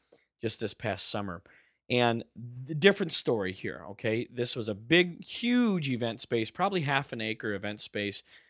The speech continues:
And there's a lot of things going on. And they, uh, the, the committee had asked me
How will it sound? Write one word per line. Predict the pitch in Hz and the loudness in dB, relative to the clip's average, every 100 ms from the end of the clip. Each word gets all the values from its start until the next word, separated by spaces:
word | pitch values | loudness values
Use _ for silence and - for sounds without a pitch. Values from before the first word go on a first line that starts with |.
| _ _ - | _ _ -2
And | 131 127 120 117 - _ _ _ _ _ 123 | 4 4 4 -2 -8 _ _ _ _ _ 0
there's | 139 131 | 0 2
a | |
lot | 123 135 170 | 6 6 6
of | 170 | 2
things | - 175 151 | 0 0 2
going | 147 143 135 | 2 2 4
on. | 165 131 | 4 4
And | - 127 117 | 2 0 2
they, | 151 196 185 - | 4 4 0 -2
uh, | 117 - | -2 -4
the, | 123 123 131 123 120 - | -6 -2 0 0 -2 -4
the | |
committee | - 139 190 190 135 | -4 -2 2 2 2
had | 135 | 0
asked | - 143 196 - - - | 2 4 4 0 -6 -6
me | 107 98 104 | -4 -2 -4